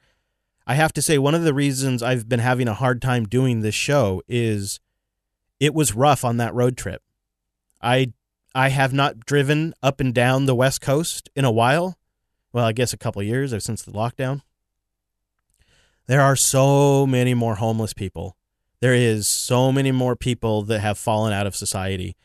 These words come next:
I, I, what we have on the West Coast, and maybe it's like this on the East Coast, but what we have on the West Coast is a meta city of homeless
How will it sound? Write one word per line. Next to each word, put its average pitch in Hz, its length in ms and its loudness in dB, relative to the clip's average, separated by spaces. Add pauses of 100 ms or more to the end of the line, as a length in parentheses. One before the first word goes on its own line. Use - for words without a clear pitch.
(720)
I, 127 180 -4
I, 135 120 -2
what 123 240 2
we 165 140 4
have 127 580 0
on 117 180 -2
the 107 60 0
West 117 260 0
Coast, - 260 -4
and 101 100 -4
maybe 113 180 -2
it's - 120 -4
like 95 140 -6
this 90 120 -10
on 90 100 -8
the 92 60 -8
East 110 160 -6
Coast, - 300 -10 (800)
but 113 100 -2
what 139 120 4
we 156 100 4
have 139 200 4
on 131 100 2
the 117 80 -2
West 127 280 0
Coast 95 440 -4
is 120 120 -4
a 113 60 0
meta 113 300 0
city 113 320 -2
of 101 120 -6
homeless 95 600 -8